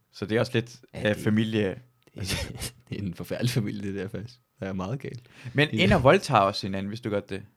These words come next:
Speaker 2: Nej, er det rigtigt?
Speaker 1: Ja, eller ikke hinanden, mændene voldtager kvinderne. De
Speaker 2: Ja,
Speaker 1: holder dem nede,
Speaker 2: ja.
Speaker 1: så voldtager de.
Speaker 2: Nå. Også i familierne og sådan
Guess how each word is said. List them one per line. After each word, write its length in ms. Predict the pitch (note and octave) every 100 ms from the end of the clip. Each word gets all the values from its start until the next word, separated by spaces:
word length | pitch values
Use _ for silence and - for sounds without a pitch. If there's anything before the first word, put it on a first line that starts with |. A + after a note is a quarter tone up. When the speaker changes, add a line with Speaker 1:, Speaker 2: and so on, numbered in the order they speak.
| _ _ -
Speaker 2:
Nej, 100 | A2+
er 60 | G#2
det 100 | G2+
rigtigt? 300 | B2 B2+ A2
Speaker 1:
Ja, 120 | G#2+ - _
eller 180 | - G#2+
ikke 180 | B2 A#2
hinanden, 420 | G#2+ G2+ G#2 G#2+
mændene 280 | A2+ B2+ A2
voldtager 300 | G2+ G2+ G2
kvinderne. 280 | G#2 G2+ F#2 - _ _ _ _ _ _ -
De 40 |
Speaker 2:
Ja, 40 | G#2+
Speaker 1:
holder 160 | G#2+
dem 80 | G2+
nede, 120 | G#2+
Speaker 2:
ja. 120 | G#2+ G#2+
Speaker 1:
så 60 |
voldtager 320 | A2 A2+ G2
de. 80 | - - - - _ -
Speaker 2:
Nå. 120 | F#2 - - _ _ _ _
Også 240 | A#2+ B2
i 40 | D#3
familierne 540 | B2 C#3 - E3 C#3+
og 100 | A2+
sådan 100 | A#2